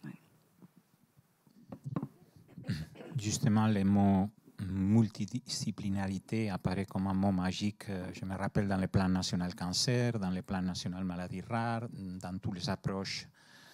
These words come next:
Speaker 2: des différents plans ici au Luxembourg, la multidisciplinarité apparaît comme un, comme un atout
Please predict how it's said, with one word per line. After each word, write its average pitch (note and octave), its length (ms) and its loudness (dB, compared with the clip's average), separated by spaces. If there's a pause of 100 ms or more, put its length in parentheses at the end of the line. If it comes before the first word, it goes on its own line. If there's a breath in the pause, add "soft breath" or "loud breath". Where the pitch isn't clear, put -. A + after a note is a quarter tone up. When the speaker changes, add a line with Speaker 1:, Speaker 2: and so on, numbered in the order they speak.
(180 soft breath)
Speaker 2:
des F#2+ 120 -6
différents F#2 380 -4
plans F#2+ 360 2
ici F2 240 -4
au F#2 60 -4
Luxembourg, F#2 480 -6
la F#2 100 -2
multidisciplinarité F#2 1500 -8
apparaît - 440 0
comme E2+ 220 -12
un, E2+ 280 -12 (540 soft breath)
comme F#2 180 -6
un F#2 120 -4
atout A2 540 -6